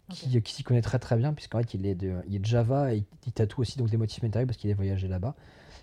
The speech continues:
Speaker 1: pour, euh, pour savoir si c'était les bons symboles que je tatouais.
Speaker 2: Ok.
Speaker 1: Et c'était les bons symboles.
Speaker 2: Ok.
Speaker 1: Que ce soit pas des motifs féminins, et cetera, ou affiliés à une, un, à une tribu ou à une autre, quoi.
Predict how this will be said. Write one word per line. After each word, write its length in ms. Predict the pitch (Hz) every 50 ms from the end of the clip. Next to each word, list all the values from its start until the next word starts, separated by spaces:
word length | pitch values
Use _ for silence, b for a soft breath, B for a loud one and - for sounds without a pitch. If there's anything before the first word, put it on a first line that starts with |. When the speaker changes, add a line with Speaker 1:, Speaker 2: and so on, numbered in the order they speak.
| B B -
Speaker 1:
pour, 240 | - 165 151 147 147
euh, 320 | 131 123 123 120 120 113
pour 200 | 107 - 139 -
savoir 260 | - 123 123 147 156
si 80 | - -
c'était 360 | - 135 - 165 175 180 180 - - - -
les 180 | 135 123 127
bons 200 | 123 120 147 165
symboles 460 | 151 - - 156 139 123 117 110 104 - b b b b
que 80 | - 117
je 40 | -
tatouais. 340 | - 113 104 - 110 101 - b b b b b b
Speaker 2:
Ok. 60 | 190 - -
Speaker 1:
Et 100 | 113 120
c'était 240 | 113 - 113 - 120
les 120 | 131 127
bons 120 | 113 117 113
symboles. 380 | - - 117 101 95 90 107 - - - _ - - - _ _ - -
Speaker 2:
Ok. 160 | - 170 - 120 - _ _ _ _ _ _ -
Speaker 1:
Que 60 | - -
ce 80 | -
soit 140 | 117 - 123
pas 120 | 104 135 123
des 80 | 117
motifs 280 | 117 113 110 - 127 -
féminins, 540 | - - 127 120 120 120 127 131 131 135 131
et 40 | 123
cetera, 500 | - - - 113 113 120 123 123 127 127
ou 140 | 127 120
affiliés 380 | 110 104 - - 117 113 117 120
à 40 | 113
une, 120 | 113 110 104 - 80
un, 380 | 90 92 87 85 85 82 80 98 B B B B B B B B B
à 60 | 113
une 100 | 113 113
tribu 320 | 107 - - 120 110 117 117
ou 60 | 113
à 60 | 107
une 100 | 104 98
autre, 140 | 90 87 -
quoi. 160 | - - 95